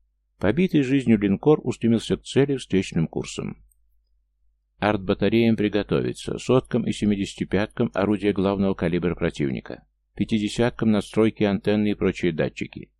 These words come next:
Ослепите его. Стрелять только по моей команде. «Чего ты ждёшь?» — недоумевал Тур, поглядывая то на Иннокента, то на тактический экран и радар. Линкор уже давно вошёл в зону своего эффективного огня.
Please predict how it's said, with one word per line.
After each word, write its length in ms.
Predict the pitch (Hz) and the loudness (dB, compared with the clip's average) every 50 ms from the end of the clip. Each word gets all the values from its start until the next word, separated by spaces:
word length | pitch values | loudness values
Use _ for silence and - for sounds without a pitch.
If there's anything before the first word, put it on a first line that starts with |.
| _ _ _ - | _ _ _ -4
Ослепите 580 | 110 104 - - 123 120 - 180 - - - | -4 -4 -2 -2 -2 0 0 -2 -2 -2 -4
его. 240 | 127 120 110 101 - - _ _ _ | -6 -6 -6 -10 -12 -16 _ _ _
Стрелять 420 | - - - 120 127 131 127 - | -4 0 2 4 4 4 2 2
только 280 | - 113 107 - - 101 | 2 0 0 0 -2 -4
по 100 | - 98 | -2 -2
моей 220 | 98 98 98 95 | 0 0 -2 -2
команде. 580 | - - 87 85 71 67 62 - - - - - _ _ _ _ _ _ _ _ _ _ _ _ _ _ _ _ | 0 0 0 0 0 -2 -4 -8 -10 -12 -14 -16 _ _ _ _ _ _ _ _ _ _ _ _ _ _ _ _
«Чего 320 | - - - 95 90 92 | -8 -2 0 0 2 2
ты 180 | 90 - 110 107 | 2 2 0 0
ждёшь?» — 360 | 107 104 107 80 65 - - | 2 2 2 2 2 0 -4
недоумевал 460 | - 76 69 71 73 71 71 69 67 - | -6 -4 -2 -2 -2 -2 -2 -4 -4 -2
Тур, 300 | - 120 135 - - - | 2 2 2 2 0 -4
поглядывая 520 | - 101 92 98 107 104 95 95 95 92 85 | -6 -6 -4 -2 -2 0 0 0 0 0 0
то 160 | - 101 98 | 0 0 0
на 140 | 92 85 80 | 2 0 0
Иннокента, 600 | 76 69 67 - - 90 98 110 - - 123 - | 0 -2 -4 -4 -2 -2 -2 -2 -4 -6 -8 -4
то 140 | - 104 104 | -2 -2 -2
на 80 | 101 | -2
тактический 580 | - 98 90 - - 104 98 - - - 95 87 | -2 -4 -4 -4 -6 -6 -6 -8 -6 -4 -4 -4
экран 280 | - - - 87 90 | -4 -2 -4 -4 -4
и 120 | 85 - 87 | -2 -4 -4
радар. 480 | - 87 76 67 67 57 - - - _ _ _ _ _ _ _ _ _ _ _ _ _ - | -4 -4 -4 -4 -6 -8 -8 -12 -18 _ _ _ _ _ _ _ _ _ _ _ _ _ -2
Линкор 420 | 82 90 101 104 - 131 127 - | 0 2 2 4 4 2 2 2
уже 200 | - 123 98 113 | 0 -2 -2 0
давно 300 | 107 113 113 120 135 131 | 0 0 0 0 0 0
вошёл 300 | 127 123 - - 127 123 | -2 -2 -2 -2 -2 -2
в 40 | 104 | 0
зону 280 | 85 104 123 127 127 120 | 2 2 2 2 0 -2
своего 280 | - - 117 113 120 117 | -2 0 0 0 0 0
эффективного 640 | - 107 107 104 - - 120 120 117 117 117 123 - | -2 -6 -6 -8 -4 0 2 4 4 4 4 2 0
огня. 500 | - 120 113 104 90 73 - - - | -2 -4 -2 -2 -2 -2 -2 -6 -10